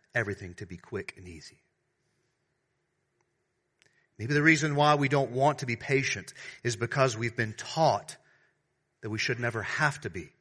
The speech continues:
patient. That somehow we deserve to have everything go our way in the time frame in which we've come to expect.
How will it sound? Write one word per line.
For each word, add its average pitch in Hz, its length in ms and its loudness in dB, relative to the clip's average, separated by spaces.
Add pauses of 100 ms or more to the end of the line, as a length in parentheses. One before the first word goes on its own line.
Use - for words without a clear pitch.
(140)
patient. - 320 -14 (2250)
That 143 140 -4
somehow 147 360 2
we 135 160 4
deserve 147 560 4
to 131 60 -2
have 131 120 0
everything 147 420 2
go 131 160 4
our 175 340 6
way 147 320 8
in 139 100 0
the 135 60 0
time 151 320 4
frame 143 300 6 (180)
in 127 100 -2
which 127 160 2
we've 139 160 2
come 143 220 2
to 143 100 -2
expect. - 540 4